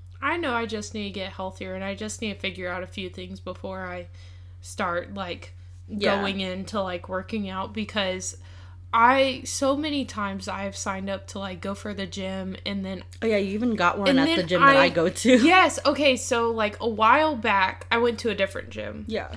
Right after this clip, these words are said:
Speaker 1: This was, like, three or four years ago. I went to a gy-, different gym, and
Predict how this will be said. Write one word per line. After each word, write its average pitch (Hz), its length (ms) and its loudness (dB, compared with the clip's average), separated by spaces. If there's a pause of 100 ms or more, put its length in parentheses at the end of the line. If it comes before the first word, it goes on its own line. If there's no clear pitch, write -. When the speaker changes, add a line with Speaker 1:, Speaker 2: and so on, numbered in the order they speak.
(100)
Speaker 1:
This 277 180 2
was, 294 120 -2
like, 202 220 -2
three 220 180 -4
or 196 80 -4
four 196 200 -4
years 190 320 -8
ago. 95 280 -4
I - 60 -4
went 233 240 -2
to 277 100 -4
a 254 60 -2
gy-, 233 180 0 (180)
different 226 420 -2
gym, 190 340 -6 (420)
and 208 560 2